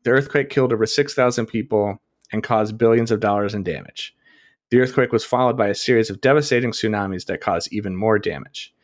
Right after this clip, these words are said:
The most significant man-made disaster to impact Japan during the twentieth century was the Fukushima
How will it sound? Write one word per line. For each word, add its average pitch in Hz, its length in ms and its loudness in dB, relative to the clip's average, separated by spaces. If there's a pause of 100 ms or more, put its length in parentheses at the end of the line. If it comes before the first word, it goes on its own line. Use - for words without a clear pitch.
(460)
The 117 80 4
most 135 360 2
significant 139 560 0
man-made 120 760 0
disaster 104 680 -2
to - 160 -8
impact 117 480 -4
Japan 101 460 -4
during 95 220 -4
the 92 60 -6
twentieth 110 380 -4
century 107 420 -2
was 92 180 -8
the - 80 -16
Fukushima 117 800 -4